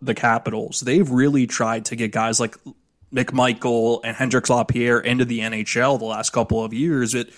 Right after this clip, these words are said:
they just haven't been ready. Their, their A H L staff, their development staff hasn't gotten those guy-, haven't gotten those guys to the point where they can not only play in the N H L,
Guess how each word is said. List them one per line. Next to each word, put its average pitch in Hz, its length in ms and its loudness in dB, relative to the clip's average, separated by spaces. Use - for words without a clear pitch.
they 135 140 2
just 180 160 -2
haven't 160 240 0
been 123 160 4
ready. 135 260 2
Their, 131 420 0
their 135 220 -6
A 151 60 -2
H 151 300 0
L 135 160 2
staff, - 440 -4
their - 160 -10
development 117 540 2
staff 110 320 -8
hasn't 139 380 -2
gotten 131 300 0
those 113 200 -8
guy-, 113 300 -6
haven't 143 260 2
gotten 120 280 -4
those 113 180 -12
guys 117 300 -4
to 123 60 -12
the 117 60 -12
point 120 260 -4
where 185 100 -8
they 120 120 -4
can 113 300 -10
not 139 200 2
only 135 240 0
play 113 260 -2
in 120 80 -8
the 143 140 -6
N 156 80 -6
H 160 240 -6
L, 180 340 0